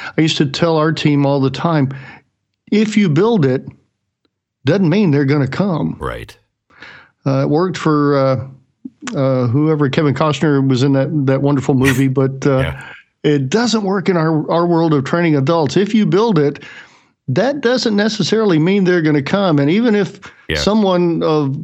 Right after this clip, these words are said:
Speaker 1: superior or formal authority says, "You must go and you must be there," we all know that putting, uh, someone's rear end in a chair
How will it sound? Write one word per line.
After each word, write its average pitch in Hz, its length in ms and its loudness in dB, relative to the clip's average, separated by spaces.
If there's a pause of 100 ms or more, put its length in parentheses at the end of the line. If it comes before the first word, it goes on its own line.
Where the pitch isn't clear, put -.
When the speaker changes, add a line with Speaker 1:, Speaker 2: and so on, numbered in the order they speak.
Speaker 1:
superior 175 640 0
or 135 260 2
formal 156 520 0
authority 156 440 0
says, 139 340 0
"You 156 140 2
must 143 440 0
go 139 360 2
and 127 140 2
you 139 100 2
must 135 380 0
be 202 180 2
there," 135 380 0 (560)
we 156 200 2
all 170 200 2
know 170 320 2
that 143 500 -2
putting, 160 460 2
uh, 139 280 0
someone's 156 460 0
rear 156 300 2
end 160 220 2
in 139 80 2
a 127 100 0
chair 147 600 0